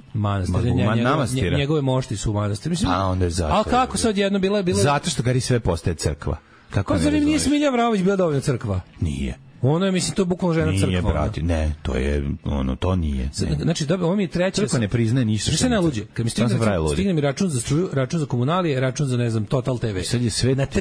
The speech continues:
Speaker 2: ti-
Speaker 1: različite adrese mi stiže, ali sve stigne.
Speaker 2: Ujebote.
Speaker 1: Znaš, sve stigne.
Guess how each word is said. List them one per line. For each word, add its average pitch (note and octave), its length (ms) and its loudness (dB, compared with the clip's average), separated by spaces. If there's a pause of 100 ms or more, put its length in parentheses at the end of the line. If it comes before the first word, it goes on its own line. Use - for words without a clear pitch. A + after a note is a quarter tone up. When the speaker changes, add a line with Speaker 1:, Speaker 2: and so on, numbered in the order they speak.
(160)
Speaker 2:
ti- C4 100 0
Speaker 1:
različite G#3 640 0
adrese C#3+ 340 0
mi F3 60 0
stiže, F#3+ 240 0
ali E3 60 0
sve - 140 0
stigne. A2 360 -2 (500)
Speaker 2:
Ujebote. D#2 500 -2
Speaker 1:
Znaš, C3+ 140 2
sve F3 200 0
stigne. A2 380 -2